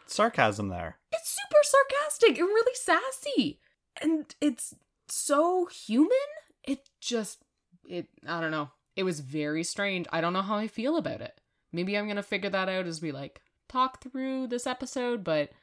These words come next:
Speaker 2: I kinda didn't love it, which is weird 'cause, like, I
Speaker 1: Well, it's
Speaker 2: love
Speaker 1: obviously done on
Speaker 2: Janet's
Speaker 1: purpose,
Speaker 2: journey.
Speaker 1: right?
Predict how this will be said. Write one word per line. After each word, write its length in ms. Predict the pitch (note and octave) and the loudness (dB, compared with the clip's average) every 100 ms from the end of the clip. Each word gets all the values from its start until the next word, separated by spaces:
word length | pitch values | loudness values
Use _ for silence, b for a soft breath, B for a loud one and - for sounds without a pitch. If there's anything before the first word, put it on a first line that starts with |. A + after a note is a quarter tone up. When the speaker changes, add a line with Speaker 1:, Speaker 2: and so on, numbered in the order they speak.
| b b _ | b b _
Speaker 2:
I 60 | - | -16
kinda 300 | - E3+ F4 F#4 | -10 -8 -6 -4
didn't 260 | E4+ A#4+ _ _ - | -6 -6 _ _ -10
love 180 | F#3+ A#4 | -8 -2
it, 300 | D5 D#5 _ _ _ _ | 0 -2 _ _ _ _
which 160 | B3+ B3 | -4 -2
is 160 | A3 | -2
weird 420 | E3 A#3 F#4 A4 G#4+ | -2 -2 -2 -4 -4
'cause, 200 | D4 - | -6 -2
like, 260 | D#3 C#3+ - | -4 -6 -2
I 40 | C3+ | 4
Speaker 1:
Well, 120 | D3 | 6
it's 40 | - | 10
Speaker 2:
love 0 | C#3+ | 10
Speaker 1:
obviously 380 | D3 C#3+ - A#2+ | 10 6 4 4
done 160 | A#2 | 4
on 100 | G#2 | 4
Speaker 2:
Janet's 40 | F#2+ | 2
Speaker 1:
purpose, 380 | E3+ E4+ - - | 0 2 0 -2
Speaker 2:
journey. 120 | F2+ | -2
Speaker 1:
right? 100 | C#3 | -2